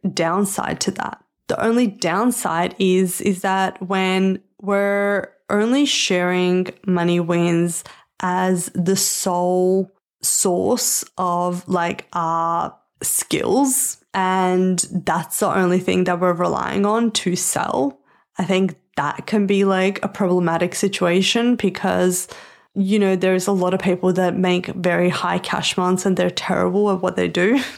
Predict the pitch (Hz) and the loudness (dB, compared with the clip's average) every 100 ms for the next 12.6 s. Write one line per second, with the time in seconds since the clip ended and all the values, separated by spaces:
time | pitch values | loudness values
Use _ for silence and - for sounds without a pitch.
0 | - _ - - - 277 - 208 196 190 | -20 _ -10 -4 -2 -2 -2 0 0 0
1 | 190 - 208 190 190 196 180 185 180 - | -2 -2 -2 0 0 0 0 0 -2 -8
2 | - 180 160 175 170 170 180 175 170 - | -6 -4 0 0 2 2 4 4 2 0
3 | 190 165 170 - 196 190 185 175 170 185 | 0 0 -2 -6 -2 0 2 0 0 0
4 | 175 185 196 170 165 180 196 208 185 - | 0 0 2 0 0 0 2 2 0 -4
5 | - _ - - 185 160 175 175 170 160 | -8 _ -4 0 2 2 0 0 2 2
6 | 185 - 202 196 175 170 165 - 175 - | 0 0 0 2 0 2 0 -2 -4 -2
7 | 175 170 165 180 - - 185 165 175 175 | 2 2 2 -2 -4 -4 0 2 2 2
8 | 170 175 170 180 175 - 175 170 170 180 | 2 2 0 0 2 0 0 0 0 2
9 | 180 175 170 165 165 151 - - - - | 2 2 2 0 0 -2 -2 -2 -4 -2
10 | - 156 175 - 180 175 185 165 165 - | 0 2 0 0 0 0 0 0 0 -2
11 | - 160 180 175 - - 53 - - - | -4 -4 -4 -2 -2 0 0 -2 -4 -2
12 | 180 175 - 165 165 | -2 -2 0 2 2